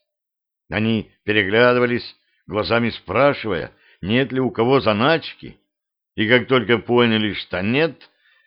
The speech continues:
окончательно приуныли. Минут через десять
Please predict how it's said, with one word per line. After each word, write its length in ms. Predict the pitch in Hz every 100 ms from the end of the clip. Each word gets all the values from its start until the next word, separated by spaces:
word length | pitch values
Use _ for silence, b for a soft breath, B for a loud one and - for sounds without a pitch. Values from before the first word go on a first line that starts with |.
| _
окончательно 1300 | 131 170 - 123 123 107 - 120 110 110 107 107 101
приуныли. 840 | 95 98 98 92 82 65 53 - _ _ _ _ _ _ _ -
Минут 320 | 123 196 139
через 320 | 110 107 78
десять 500 | 117 156 - 135